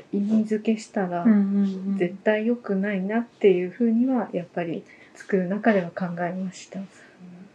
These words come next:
Speaker 2: そうですよね。そういうのってやっぱり伝わるというか、読者もそういうふうにね、なんか、
Speaker 1: うん。
Speaker 2: こういう人なんだっていうふうに読ん-、
Speaker 1: はい。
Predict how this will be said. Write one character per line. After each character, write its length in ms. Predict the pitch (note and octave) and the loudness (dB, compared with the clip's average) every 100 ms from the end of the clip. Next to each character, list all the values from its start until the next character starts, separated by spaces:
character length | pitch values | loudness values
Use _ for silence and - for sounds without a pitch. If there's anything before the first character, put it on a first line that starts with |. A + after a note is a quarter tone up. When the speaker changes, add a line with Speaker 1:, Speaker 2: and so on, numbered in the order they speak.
| - | -10
Speaker 2:
そ 60 | G3+ | -8
う 40 | |
で 60 | F#3 E3+ | -8 -10
す 60 | |
よ 80 | F3 E3+ F3+ | -18 -14 -10
ね。 120 | F3+ F3+ F#3 _ | -10 -12 -16 _
そ 60 | G#3+ | -4
う 40 | |
い 20 | A3+ | 0
う 20 | |
の 60 | G3 | 0
っ 20 | |
て 160 | F#3+ E3+ | -2 -18
や 40 | |
っ 40 | - - | -16 -12
ぱ 60 | |
り 140 | F#3+ E3+ - _ - - _ - - _ _ - - - - - - | -12 -14 -20 _ -20 -20 _ -20 -20 _ _ -18 -16 -16 -20 -20 -18
伝 120 | F#3+ | -14
わ 40 | G3 | -10
る 40 | |
と 60 | G3+ | -12
い 40 | |
う 20 | - - _ - | -14 -20 _ -20
か、 60 | - - _ - _ _ _ _ _ _ _ - | -20 -20 _ -20 _ _ _ _ _ _ _ -20
読 140 | - | -16
者 100 | - | -12
も 60 | F3 E3 | -12 -6
そ 140 | A3+ | -4
う 40 | |
い 20 | G#3 | -4
う 40 | |
ふ 80 | A3 | -2
う 20 | |
に 240 | F#3 E3+ | -4 -6
ね、 140 | F3+ F3+ - | -10 -12 -16
な 60 | F3 | -20
ん 40 | |
か、 140 | - G#3+ | -18 -12
Speaker 1:
う 20 | |
ん。 100 | G3 | -8
Speaker 2:
こ 120 | F#3+ | 0
う 40 | B3 | 2
い 20 | |
う 40 | |
人 180 | B3 - | 2 2
な 100 | A#3 | 2
ん 100 | F3 | 0
だ 60 | E3 | -8
っ 40 | - _ - | -20 _ -20
て 60 | E3+ | -16
い 20 | |
う 40 | |
ふ 40 | F3 | -14
う 20 | D#3+ D#3+ - - F#3+ | -14 -16 -20 -8 2
に 80 | G#3+ | 2
読 80 | |
ん-、 40 | G#3 | 2
Speaker 1:
は 60 | |
い。 60 | F#3+ | -2